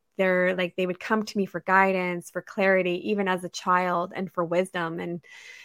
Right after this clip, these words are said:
my mom always kind of found it odd. And she was like, "Oh, like, you should be a psychologist or a counselor or anything in, like, that realm of work." And I just,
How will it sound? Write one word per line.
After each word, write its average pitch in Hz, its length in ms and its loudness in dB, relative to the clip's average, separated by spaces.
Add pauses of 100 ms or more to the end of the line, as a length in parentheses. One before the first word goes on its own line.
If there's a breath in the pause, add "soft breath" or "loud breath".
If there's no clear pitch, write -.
(240 loud breath)
my 214 140 4
mom 226 300 8
always 233 380 4
kind 214 260 4
of 208 100 -2 (240)
found 208 260 6
it 196 160 2
odd. 190 340 4
And 185 140 -2
she 202 140 -2
was 185 120 -4
like, 180 180 0
"Oh, 220 260 6
like, 190 240 -2
you 208 140 -2
should 208 240 -8
be 202 140 0
a 196 80 -2
psychologist 202 920 -2
or 185 140 -2
a 175 80 -4
counselor 277 560 -2
or 175 80 0
anything 190 420 -4
in, 175 140 -6
like, 170 180 -4 (160)
that 170 500 2 (140)
realm 185 380 0
of 180 160 -6
work." 240 300 4
And 190 100 -2
I 185 80 -2
just, 202 260 -4